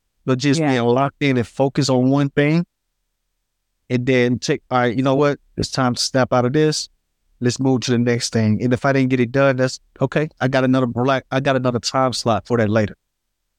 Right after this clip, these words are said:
Speaker 2: Right.
Speaker 1: So
Speaker 2: See, I, I kinda, I, my, I kinda set my day, my day up like that also kinda,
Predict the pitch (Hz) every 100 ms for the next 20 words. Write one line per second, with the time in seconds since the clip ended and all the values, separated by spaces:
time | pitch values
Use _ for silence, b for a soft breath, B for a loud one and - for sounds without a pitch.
0 | _ 170 156 139 127 - _ _ _ _
1 | _ _ _ _ - 254 247 240 220 240
2 | 233 277 277 254 220 - - - 185 202
3 | - 220 202 208 214 233 214 - 202 214
4 | - 262 254 - 226 196 196 196 185 190
5 | 190 190 - 175 185 196 190 185 185 -
6 | 180 175 180 175 175 170 - 180 170 185
7 | 170 165